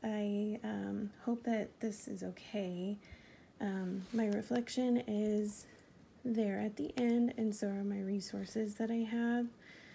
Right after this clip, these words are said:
Um, if you have any questions, just let me know, um, and I will be sure to reach out to my partners as well and let them know that I did decide to go solo on this. Um,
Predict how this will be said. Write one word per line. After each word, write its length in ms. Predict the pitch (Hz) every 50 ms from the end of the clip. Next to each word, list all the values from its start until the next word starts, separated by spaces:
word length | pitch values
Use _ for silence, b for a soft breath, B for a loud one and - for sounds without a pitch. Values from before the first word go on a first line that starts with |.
| B B B B B - -
Um, 480 | 202 190 185 185 185 180 190 196 190 - - - - - - - -
if 100 | 233 -
you 100 | 233 240
have 120 | 262 285
any 180 | 311 294 285 262
questions, 560 | 262 - 240 233 - - 247 247 240 233 -
just 180 | 233 220 214 -
let 120 | 220 226
me 120 | 220 220
know, 460 | 208 208 202 202 202 208 208 214 226 - - -
um, 260 | 208 196 190 190 196 202
and 140 | 208 208 202
I 140 | 214 214 220
will 140 | 226 233
be 160 | 208 220 220 220
sure 220 | - - 214 214
to 180 | 214 - - 208
reach 280 | 196 202 202 202 -
out 160 | 220 220 226
to 120 | - - 220
my 180 | 214 208 208
partners 480 | - - - - - - - 226 214 -
as 180 | 226 214 208 -
well 320 | 214 214 214 214 214 208 B B B B B B B B B B B -
and 120 | 226 214
let 160 | 208 220 220
them 160 | - 208 208
know 160 | 208 208 220 214
that 100 | 214 208
I 120 | 202 208
did 240 | 202 - 220 214 190
decide 320 | 202 202 - 208 202 185
to 60 | 202
go 220 | 208 202 202 208 202
solo 540 | 202 - - 226 214 214 208 214 214 214 202
on 180 | 202 220 220
this. 540 | 220 240 254 277 294 294 - - - - - B B B B B B B B B B B B B B -
Um, 480 | 214 208 202 196 185 185 185 190 185